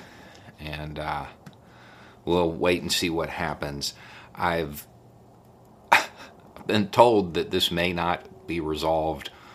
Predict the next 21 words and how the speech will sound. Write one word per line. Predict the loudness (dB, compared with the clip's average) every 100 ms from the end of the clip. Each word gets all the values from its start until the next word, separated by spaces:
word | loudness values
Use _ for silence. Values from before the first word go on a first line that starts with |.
| -20 -20 -20 -4
before, | -2 -2 0 2 4 4
uh, | 0 -4 -12 -20 -20 -8
the | -4
inauguration. | -2 -2 -4 -8 -8 -10 -12 -20 -20 -20 -20 -20 _
So | -8 -4
we | -2 0
may | 0 0
be | -2 -6
in | -8 -6
for | -2 -2
a | -4
healthy | -2 -2 -2 -8
wait. | -8 -8 -10 -12 -4
I | 0 0
am | 0
hoping | 2 2 0 -6 -6 -10
that | -6
that | -6 -6
person | -6 -6 -4 -6 -8
is | -8 -8
wrong, | -2 0 0 -2 -10